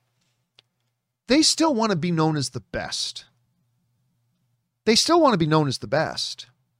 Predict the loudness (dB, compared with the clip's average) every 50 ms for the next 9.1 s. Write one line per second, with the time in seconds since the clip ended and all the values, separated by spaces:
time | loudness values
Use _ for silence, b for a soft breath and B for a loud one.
0 | _ _ _ _ _ _ _ _ _ _ _ _ _ _ _ _ _ _ _ _
1 | _ _ _ _ _ _ _ _ _ _ _ _ 0 2 2 0 0 -2 -6 -6
2 | -2 2 2 2 4 4 0 -2 2 4 4 4 4 2 0 2 2 2 2 0
3 | 2 2 0 0 2 2 0 2 2 0 -4 -2 0 0 2 4 2 2 2 0
4 | -4 -4 -4 -4 -6 -4 0 0 2 2 0 0 -2 -4 -6 -8 -14 -18 -16 -6
5 | -4 -4 -2 -2 -2 2 4 4 4 4 2 0 0 0 -2 -2 -2 -4 -6 -6
6 | -4 -4 -2 0 0 0 -2 -2 -6 B B B B B B B B -4 0 0
7 | 0 0 0 -2 0 2 2 2 2 2 2 0 -2 -2 -2 -2 0 0 0 -2
8 | -4 -10 -14 b b b b b -6 -6 -4 -4 -2 -2 -4 -4 -4 -4 -2 -2
9 | -2 -2